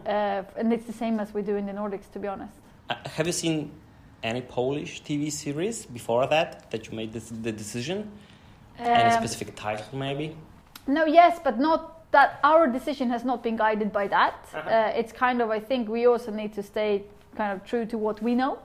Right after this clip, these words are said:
Speaker 2: Mm-hmm.
Speaker 1: uh, and where we feel conf-, that's also why, you know, it's not a surprise that we go in kind of crime, uh, genre. Of course, Nordic noir is,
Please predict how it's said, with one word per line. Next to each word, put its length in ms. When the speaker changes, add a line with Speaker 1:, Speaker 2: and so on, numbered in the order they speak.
Speaker 2:
Mm-hmm. 220
Speaker 1:
uh, 440
and 100
where 140
we 160
feel 180
conf-, 260
that's 220
also 320
why, 400
you 80
know, 120
it's 140
not 180
a 60
surprise 580
that 140
we 120
go 240
in 200
kind 200
of 60
crime, 840
uh, 300
genre. 420
Of 200
course, 240
Nordic 240
noir 240
is, 100